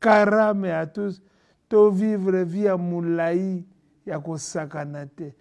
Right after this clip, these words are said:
Soki yo mpo ozalaki menacé na quelque chose, la chose qui te menace là,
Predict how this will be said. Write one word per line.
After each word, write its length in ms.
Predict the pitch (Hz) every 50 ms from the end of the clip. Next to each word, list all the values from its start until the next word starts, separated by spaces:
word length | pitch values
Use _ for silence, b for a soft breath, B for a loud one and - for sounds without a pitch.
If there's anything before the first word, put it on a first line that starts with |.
| b b
Soki 320 | b _ - 185 185 190 180
yo 100 | 180 180
mpo 120 | 170 185
ozalaki 340 | 185 170 165 170 165 160 180
menacé 480 | 170 170 165 151 147 147 143 139 170 165
na 140 | 160 156
quelque 380 | 147 147 156 151 151 143 147 147
chose, 360 | 135 - - 180 180 175 175 b b b b b b b b
la 160 | - - 175
chose 300 | 170 156 202 208 196 190
qui 180 | 165 170 208 185
te 160 | 156 196 175
menace 540 | 165 160 160 156 160 170 180 175 156 - -
là, 260 | 156 156 156 165 175